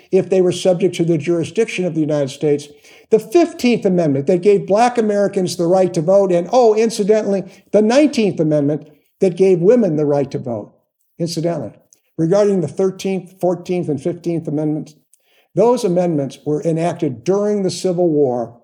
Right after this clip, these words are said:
while nearly a hundred and eighty thousand freed Black men distinguished themselves on the battlefield for the Union.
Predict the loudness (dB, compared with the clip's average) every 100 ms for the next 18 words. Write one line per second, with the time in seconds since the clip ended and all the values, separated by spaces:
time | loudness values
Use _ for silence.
0 | _ -2 2 2 2 0 0 2 0 0
1 | 0 0 0 -2 -6 -2 0 0 -4 -4
2 | -2 -2 -2 -4 -6 -6 -4 -2 -4 -8
3 | -12 -6 -2 -2 -4 -8 -2 0 0 -2
4 | -6 -20 _ -6 -6 -2 -2 2 0 0
5 | -4 -2 -4 -2 -2 -4 -4 -4 -2 -4
6 | -4 -4 -2 -2 -4 -6 -6 -8 -10 _
7 | _ -2 0 0 -2 -2 -2 -4 -10